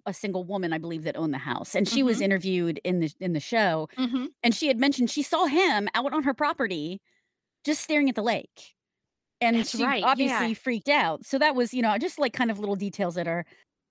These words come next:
Speaker 1: he pulled her out of a Christmas party by her hair in front
Speaker 2: I
Speaker 1: of the
Speaker 2: don't remember
Speaker 1: family.
Speaker 2: that. I don't remember
Speaker 1: Yeah,
Speaker 2: that.
Speaker 1: so in the
Speaker 2: Ugh.
Speaker 1: book, they mentioned that they, that, that they had an altercation, she didn't wanna leave, so he grabs her by the hair and pulls her out, and then shortly after she,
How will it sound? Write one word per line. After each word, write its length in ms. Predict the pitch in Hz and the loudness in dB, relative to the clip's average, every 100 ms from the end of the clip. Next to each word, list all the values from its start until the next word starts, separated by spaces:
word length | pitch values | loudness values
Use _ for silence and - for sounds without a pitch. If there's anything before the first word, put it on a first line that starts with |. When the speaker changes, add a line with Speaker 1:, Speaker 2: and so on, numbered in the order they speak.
| _ _ _ _ _ | _ _ _ _ _
Speaker 1:
he 260 | - 311 | -2 -2
pulled 360 | - 349 370 339 | -2 0 0 0
her 180 | 359 - | -2 2
out 180 | 285 302 | 2 2
of 120 | 262 | 0
a 60 | 254 | -2
Christmas 420 | - 311 294 - | -4 -4 -2 -4
party 320 | - 233 226 | -4 -4 -2
by 200 | 196 196 | 0 0
her 160 | 196 196 | -2 -6
hair 300 | 226 143 - - _ _ _ | -4 -6 -8 -16 _ _ _
in 80 | 233 | -4
front 200 | 233 226 | 0 0
Speaker 2:
I 0 | |
Speaker 1:
of 60 | 214 | 0
the 40 | |
Speaker 2:
don't 100 | 214 | 0
remember 400 | 214 208 339 185 | 0 0 -2 -6
Speaker 1:
family. 0 | |
Speaker 2:
that. 380 | 196 277 180 165 - _ _ - | -6 -6 -6 -10 -18 _ _ -16
I 80 | 262 | -14
don't 120 | 302 | -8
remember 320 | 233 285 214 | -4 -4 -2
Speaker 1:
Yeah, 240 | 262 240 185 | 0 0 2
Speaker 2:
that. 0 | |
Speaker 1:
so 160 | 262 285 | 0 2
in 120 | 311 | 4
the 80 | 339 | 4
Speaker 2:
Ugh. 0 | |
Speaker 1:
book, 380 | 330 233 214 226 | 4 2 2 0
they 140 | 240 | 0
mentioned 440 | 226 226 269 247 220 | 2 0 2 2 0
that 100 | 233 | 0
they, 260 | 214 214 | 0 0
that, 200 | 196 214 202 | -2 -4 -2
that 240 | 202 190 | 0 2
they 120 | 208 226 | 2 2
had 140 | 247 | 0
an 60 | 277 | 0
altercation, 440 | 294 277 262 254 | -2 -2 -2 -2
she 140 | - | -4
didn't 120 | 233 277 | -4 -4
wanna 140 | 240 | -4
leave, 180 | 247 240 | -4 -4
so 100 | 220 | -2
he 120 | 226 | -2
grabs 440 | 175 190 220 285 - | 0 4 4 4 0
her 100 | 311 | 2
by 120 | 302 | 2
the 100 | 294 | 4
hair 240 | 302 254 | 2 2
and 100 | 202 - | 0 -2
pulls 220 | 247 254 | -6 -4
her 120 | 240 | 0
out, 300 | 170 170 - _ _ _ | 0 -2 -6 _ _ _
and 140 | 233 226 | 0 2
then 120 | 220 | 0
shortly 360 | - 240 202 | -2 -4 0
after 240 | 190 - 233 | -2 0 -4
she, 280 | 208 190 | -4 -6